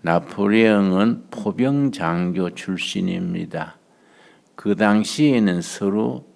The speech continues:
양편이 다 일렬로 쭉 서서 진격을 하면서 총을 쓰고 맞닥뜨리면 칼로 육박전을 해서 전쟁을 했습니다.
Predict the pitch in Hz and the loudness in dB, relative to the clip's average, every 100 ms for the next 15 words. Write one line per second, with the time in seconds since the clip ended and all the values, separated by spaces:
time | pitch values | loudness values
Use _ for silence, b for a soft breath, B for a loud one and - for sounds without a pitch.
0 | - 85 90 107 110 - 131 127 95 85 | -8 0 2 0 -2 -4 0 2 2 0
1 | 87 82 85 - 135 143 143 139 131 127 | -2 -2 -2 0 0 0 2 2 2 -2
2 | 120 - - 73 73 76 78 80 - - | -4 -6 -8 -6 -6 -6 -8 -8 -12 -8
3 | 95 104 - 101 123 170 B B B B | -4 -4 -4 -4 -4 -8 B B B B
4 | B B B - - 87 87 85 85 80 | B B B -12 -6 -2 0 0 -2 -2
5 | 78 78 78 78 78 76 - 82 - - | -4 -4 -6 -4 -6 -8 -8 -10 -10 -10
6 | 87 82 78 73 - 82 - 85 113 170 | -6 -4 -6 -8 -10 -12 -6 -4 -4 -6
7 | - B B B B - 78 78 - 90 | -14 B B B B -8 -6 -6 -4 -4
8 | - - 117 101 95 90 78 - - 107 | -6 -6 -4 0 0 0 -2 -6 -8 -4
9 | 98 95 92 82 85 85 - 87 82 - | -4 -4 -4 -4 -4 -8 -4 -4 -4 -6
10 | 85 80 78 73 80 80 82 - 98 - | -4 -2 -4 -8 -4 -2 -2 -2 -4 -4
11 | - 80 80 78 71 78 76 73 76 69 | -4 -2 -2 -2 -4 -4 -4 -4 -6 -8
12 | - 78 73 71 73 76 78 | -8 -10 -8 -10 -10 -12 -14